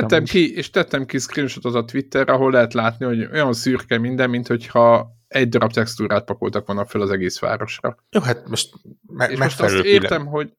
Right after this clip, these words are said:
Speaker 1: jó.
Speaker 3: pillanataiban szép, megfelelő, ne-, nem megfelelő pillanataiban meg nem szép, de hát most
Speaker 1: Hát, igen. A menüje, az új,
Speaker 2: De ez
Speaker 1: nagyon szép.
Speaker 2: mindannyiunkra igaz.
Speaker 3: Igen. Épp,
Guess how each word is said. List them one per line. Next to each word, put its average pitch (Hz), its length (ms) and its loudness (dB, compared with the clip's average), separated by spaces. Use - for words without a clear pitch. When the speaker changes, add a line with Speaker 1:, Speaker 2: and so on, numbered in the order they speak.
Speaker 1:
jó. 135 100 -12
Speaker 3:
pillanataiban 92 580 0
szép, 123 340 2
megfelelő, 98 520 -2
ne-, 127 160 -2
nem 120 160 0
megfelelő 95 360 -2
pillanataiban 90 480 -2
meg 90 140 -6
nem 87 160 -6
szép, - 220 -6
de 165 100 2
hát 143 140 -6
most 135 140 0
Speaker 1:
Hát, 131 240 -2
igen. 113 320 -8
A 170 80 -2
menüje, 135 540 2
az 147 180 -2
új, 190 140 4
Speaker 2:
De 196 100 6
ez 175 60 4
Speaker 1:
nagyon - 160 0
szép. 240 80 -2
Speaker 2:
mindannyiunkra 180 640 2
igaz. 131 640 -4
Speaker 3:
Igen. 98 340 -2
Épp, - 140 -8